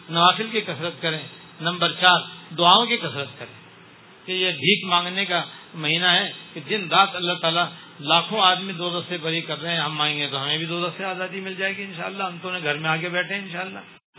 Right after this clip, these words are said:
تو خوب اللہ تعالیٰ سے دعائیں کریں۔ اور نف-، چھ-، پانچویں چیز ہے، کثرت سے صدقہ خیرات کریں۔ صدقہ خیرات کی کثرت کریں، جس میں زکوٰۃ سر فہرست ہے۔ جس نے زکوٰۃ فرض ہو، اس نے ابھی تک زکوٰۃ نہ دی ہو،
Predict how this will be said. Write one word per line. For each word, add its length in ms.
تو 100
خوب 280
اللہ 180
تعالیٰ 300
سے 140
دعائیں 320
کریں۔ 180
اور 240
نف-، 360
چھ-، 280
پانچویں 360
چیز 240
ہے، 80
کثرت 480
سے 220
صدقہ 280
خیرات 400
کریں۔ 320
صدقہ 260
خیرات 380
کی 100
کثرت 420
کریں، 240
جس 180
میں 160
زکوٰۃ 340
سر 260
فہرست 380
ہے۔ 100
جس 200
نے 140
زکوٰۃ 340
فرض 200
ہو، 180
اس 140
نے 100
ابھی 220
تک 100
زکوٰۃ 320
نہ 100
دی 200
ہو، 100